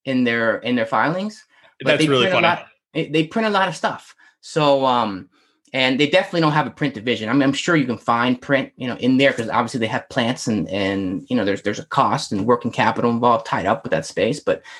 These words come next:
Speaker 1: it's, um, it's, uh, th-, that's been an absolute monster of a company. And Broadridge spun out of A D P, I think, in, you know, mid two thousand five, and it's just been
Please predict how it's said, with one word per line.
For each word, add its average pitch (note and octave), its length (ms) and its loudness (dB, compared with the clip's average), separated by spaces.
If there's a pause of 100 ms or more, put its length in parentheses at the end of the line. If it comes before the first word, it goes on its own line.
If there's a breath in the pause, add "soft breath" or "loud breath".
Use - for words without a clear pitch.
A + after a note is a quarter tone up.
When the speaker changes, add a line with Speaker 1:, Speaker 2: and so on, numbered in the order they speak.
(140)
Speaker 1:
it's, - 280 -2
um, G2+ 460 2 (500)
it's, B2+ 320 -4
uh, B2 220 2
th-, D#3 240 -2
that's F3+ 200 2
been D#3+ 220 2
an C3+ 240 0
absolute C#3 680 -2
monster C3 600 0
of G#2 80 -6
a G#2 60 -14
company. - 480 -8 (260 soft breath)
And A#2 200 -2
Broadridge D3 420 2
spun C#3 260 0
out C3 180 2
of G#2+ 140 -2
A C3+ 160 2
D C3 140 0
P, C3+ 260 2
I - 20 4
think, B2 300 -2
in, G#2 280 -6 (200)
you C3 100 -8
know, A2 100 -4
mid B2 280 0
two D3 100 -2
thousand B2 360 0
five, A#2+ 300 2
and A#2 80 -4
it's A2 120 -6
just C#3+ 160 -10
been B2+ 240 0